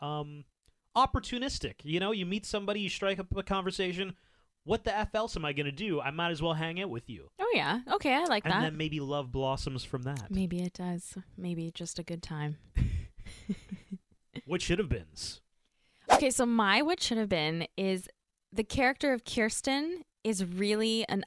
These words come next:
Speaker 2: undercover gig for Lucy Liu's character in Charlie's Angels.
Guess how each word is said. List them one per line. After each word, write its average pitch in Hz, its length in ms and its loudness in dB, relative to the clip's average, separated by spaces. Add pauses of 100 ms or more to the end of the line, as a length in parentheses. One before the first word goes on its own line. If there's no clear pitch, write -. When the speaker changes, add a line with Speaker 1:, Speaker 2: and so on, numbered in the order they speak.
Speaker 2:
undercover 190 640 0
gig 180 520 -2 (300)
for 196 140 2
Lucy 185 400 -2
Liu's 180 260 -2
character 180 480 -2
in 190 180 0
Charlie's 160 420 -2
Angels. 120 580 -4